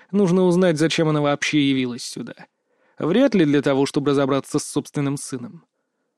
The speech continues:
"Что тебе нужно?" Ее губы слегка дрогнули в подобии улыбки. "Хочу предложить тебе сделку", —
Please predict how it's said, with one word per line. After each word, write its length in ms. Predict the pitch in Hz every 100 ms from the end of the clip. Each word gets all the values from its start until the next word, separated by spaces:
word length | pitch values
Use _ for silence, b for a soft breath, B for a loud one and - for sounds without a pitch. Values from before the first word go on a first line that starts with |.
| _ _
"Что 240 | - -
тебе 220 | 139 147 147
нужно?" 400 | 139 - 160 - _ _ _ _ _ _ _
Ее 340 | 131 135 147
губы 280 | 170 226 208
слегка 340 | - 175 - 190
дрогнули 420 | 196 208 196 190
в 80 | -
подобии 460 | 185 170 165 160
улыбки. 580 | 165 165 131 - - 170 _ _ _ _ _ _ _ -
"Хочу 340 | - - 185
предложить 480 | 196 196 190 190 -
тебе 240 | 214 196
сделку", — 640 | 196 175 208 254 - 185